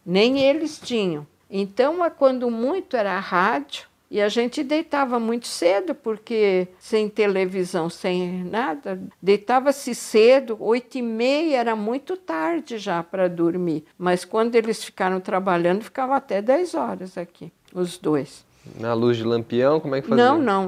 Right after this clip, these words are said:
Speaker 2: Já
Speaker 1: tinha
Speaker 2: tinha
Speaker 1: luz
Speaker 2: luz
Speaker 1: na,
Speaker 2: na
Speaker 1: ah,
Speaker 2: rua?
Speaker 1: tinha luz na rua,
Speaker 2: <laughs>
Speaker 1: tinha, já tinha ligado luz, já ligou a água, né,
Speaker 2: Uhum.
Speaker 1: tudo, porque já tinha até água na rua.
Speaker 2: Caramba.
Speaker 1: Imagina, meus pais não tinham tele, nós tínhamos te-,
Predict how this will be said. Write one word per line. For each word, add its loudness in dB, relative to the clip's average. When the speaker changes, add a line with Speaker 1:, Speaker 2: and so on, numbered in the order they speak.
Speaker 2:
Já -2
Speaker 1:
tinha 0
Speaker 2:
tinha 2
Speaker 1:
luz 6
Speaker 2:
luz -8
Speaker 1:
na, -4
Speaker 2:
na -10
Speaker 1:
ah, -2
Speaker 2:
rua? -2
Speaker 1:
tinha -2
luz -2
na -6
rua, 0
Speaker 2:
<laughs> -8
Speaker 1:
tinha, -4
já 2
tinha -4
ligado 0
luz, 0
já 2
ligou 4
a 2
água, 0
né, -2
Speaker 2:
Uhum. -6
Speaker 1:
tudo, -4
porque -8
já -2
tinha -4
até -2
água -2
na -4
rua. -10
Speaker 2:
Caramba. -10
Speaker 1:
Imagina, -2
meus -2
pais 0
não 0
tinham -2
tele, 0
nós 0
tínhamos -4
te-, -2